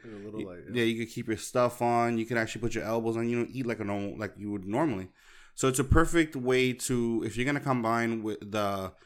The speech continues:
Speaker 2: you know, watching movies and eating, this would be the theater to do that in, because you got to kinda enjoy both. And actually, the speed of which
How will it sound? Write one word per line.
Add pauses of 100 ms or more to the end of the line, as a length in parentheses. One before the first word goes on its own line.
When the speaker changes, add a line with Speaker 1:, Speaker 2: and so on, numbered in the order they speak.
(460)
Speaker 2:
you
know,
watching
movies
and
eating, (300)
this
would
be
the
theater
to
do
that
in, (120)
because
you
got
to
kinda
enjoy
both.
And
actually,
the
speed
of
which